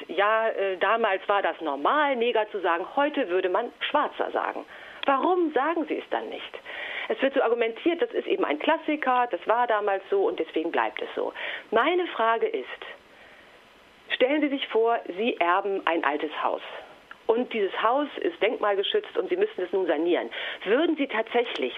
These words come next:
sorgfältig darauf achten, die alten Asbestplatten durch neue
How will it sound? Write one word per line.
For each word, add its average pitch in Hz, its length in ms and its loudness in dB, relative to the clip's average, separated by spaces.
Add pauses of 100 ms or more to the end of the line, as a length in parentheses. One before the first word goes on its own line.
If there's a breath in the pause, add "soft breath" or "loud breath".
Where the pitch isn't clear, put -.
sorgfältig 254 680 0
darauf 170 340 2
achten, - 640 0 (300 loud breath)
die - 140 2
alten 240 340 2
Asbestplatten - 840 0
durch 160 200 0
neue 156 300 2